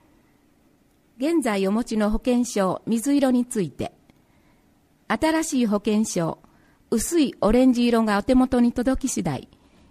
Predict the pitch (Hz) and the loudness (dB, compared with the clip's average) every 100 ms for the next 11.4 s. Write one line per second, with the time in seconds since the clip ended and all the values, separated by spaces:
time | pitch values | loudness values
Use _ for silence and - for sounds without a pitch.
0 | - 240 277 330 302 285 262 - 254 247 | 0 0 4 4 6 6 4 0 2 2
1 | - 202 185 175 _ _ _ _ _ - | 2 0 0 -6 _ _ _ _ _ -12
2 | - 320 294 - - 185 180 185 254 - | -2 0 0 -2 0 2 2 0 0 0
3 | 220 226 208 156 147 - 190 226 269 262 | 0 0 -2 0 -2 0 0 2 2 2
4 | 240 - 233 233 214 202 - - - _ | 0 -2 -2 -2 -4 -6 -10 -14 -14 _
5 | _ _ _ _ _ _ 233 247 294 294 | _ _ _ _ _ _ 0 2 2 4
6 | 269 254 254 277 294 294 - - 247 262 | 4 2 4 4 4 2 -2 0 2 2
7 | 262 269 - 240 208 180 151 - 127 - | 2 0 0 0 0 -2 -4 -8 -10 -12
8 | - _ _ _ _ _ - 254 277 - | -18 _ _ _ _ _ -4 0 0 0
9 | 165 139 - - 320 285 220 214 196 165 | -2 -4 -2 6 8 10 8 4 4 2
10 | 151 185 247 269 254 247 269 277 302 294 | 0 4 6 8 6 4 2 2 4 6
11 | 262 185 156 147 | 4 2 -2 -4